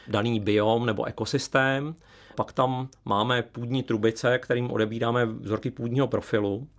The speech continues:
A pokud se zabýváme aktivitou mikroorganismů, tak ještě někdo z nás musí nést nádobu s tekutým dusíkem, který nám umožní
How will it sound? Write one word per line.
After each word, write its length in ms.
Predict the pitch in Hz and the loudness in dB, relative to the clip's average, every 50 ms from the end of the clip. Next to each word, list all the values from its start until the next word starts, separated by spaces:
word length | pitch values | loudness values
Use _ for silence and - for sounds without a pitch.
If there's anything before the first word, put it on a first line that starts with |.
| - - - - - - - - | -20 -20 -20 -20 -20 -18 -10 -8
A 60 | 95 | -4
pokud 300 | - 101 98 139 135 - | -2 -2 0 0 -2 2
se 120 | - 156 | 2 4
zabýváme 480 | 131 131 123 135 131 135 135 135 139 - | 4 4 2 2 0 2 2 2 2 0
aktivitou 460 | - - - - 131 139 139 - 143 | 0 -2 -2 0 0 0 0 0 0
mikroorganismů, 720 | 131 113 - - 123 123 120 123 123 123 113 135 131 131 | 0 0 0 2 2 2 4 2 0 0 0 0 -2 -2
tak 200 | - - 120 - | 0 -2 -2 -2
ještě 320 | - 120 - - - 131 123 | -2 -4 -4 0 0 0 2
někdo 240 | 113 107 117 127 120 | 2 0 0 0 2
z 40 | |
nás 240 | 113 117 120 120 - | 2 2 2 2 -2
musí 280 | - 110 - - 127 123 | -6 -10 -10 -6 -4 -2
nést 300 | 120 120 123 - - - | -2 -2 -2 -4 -4 -2
nádobu 440 | 113 110 110 110 110 117 123 123 - - - - - - | 0 2 2 2 2 0 -2 -4 -6 -10 -20 -20 -20 -14
s 80 | - - | -4 -2
tekutým 380 | 117 - - 131 - 135 127 | -2 -2 -2 -2 -2 0 0
dusíkem, 560 | 110 101 - - 107 - - 113 113 113 127 131 | 0 0 -2 -6 -8 0 2 2 2 2 0 -2
který 220 | - - 127 123 | -2 -2 0 2
nám 160 | 131 131 123 | 0 0 0
umožní 580 | 120 113 113 113 117 - 127 131 131 135 135 | 0 0 0 0 0 0 0 0 0 0 0